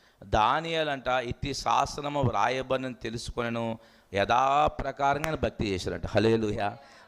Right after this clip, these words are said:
యథాప్రకారం అంటే ఎప్పుడులాగానే ఆయన భక్తి చేశాడు. అక్కడే ఆయన మార్పు కలగలేదు భక్తిలోని. ఆ భక్తిలో ఎటువంటి ఆలస్యం కనబడలేదు, అక్కడ నిర్లక్ష్యం కనబడలేదు.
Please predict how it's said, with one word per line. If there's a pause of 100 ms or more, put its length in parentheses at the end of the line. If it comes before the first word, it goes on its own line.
యథాప్రకారం
అంటే (360)
ఎప్పుడులాగానే
ఆయన
భక్తి
చేశాడు. (920)
అక్కడే
ఆయన
మార్పు
కలగలేదు
భక్తిలోని. (880)
ఆ
భక్తిలో
ఎటువంటి (300)
ఆలస్యం
కనబడలేదు, (960)
అక్కడ
నిర్లక్ష్యం
కనబడలేదు.